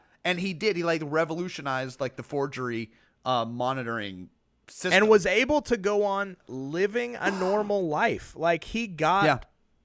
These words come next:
Speaker 2: out of prison to work for the government and then went on to be very successful working for the government. So not only did he live an insane life as a teenager, and that's the craziest thing,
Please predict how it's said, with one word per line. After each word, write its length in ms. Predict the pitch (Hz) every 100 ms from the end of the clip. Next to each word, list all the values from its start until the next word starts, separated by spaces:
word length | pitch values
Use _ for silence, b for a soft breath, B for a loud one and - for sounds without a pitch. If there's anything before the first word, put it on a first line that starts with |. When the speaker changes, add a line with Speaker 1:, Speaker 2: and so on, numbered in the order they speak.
| _ _ _ -
Speaker 2:
out 280 | 135 202 214 -
of 240 | 185 -
prison 600 | - 202 185 127 104 147 - _ _ _ _ -
to 160 | - 190
work 420 | 143 165 190 -
for 160 | 190
the 100 | 170 147
government 440 | 165 220 160 127 -
and 140 | 170
then 200 | 180 165
went 160 | 180 -
on 320 | 170 196 190
to 120 | 175
be 200 | 160 165
very 420 | 139 123 156 175 170
successful 800 | - 160 - 160 165 160 147
working 280 | 143 156 160
for 120 | 151
the 60 | 151
government. 280 | 165 156 - B B
So 360 | - 202 220 220
not 220 | 190 208 240
only 300 | 254 254 208
did 200 | 214 185
he 240 | 208 185 -
live 440 | 165 180 202 170 -
an 120 | 175
insane 760 | 160 156 - - 165 180 202 190
life 440 | 160 160 147 - -
as 160 | 170
a 80 | 151
teenager, 640 | - - 294 220 147 117 - B
and 160 | 170 185
that's 160 | 214 -
the 100 | 208
craziest 520 | 196 185 160 147 -
thing, 280 | 147 117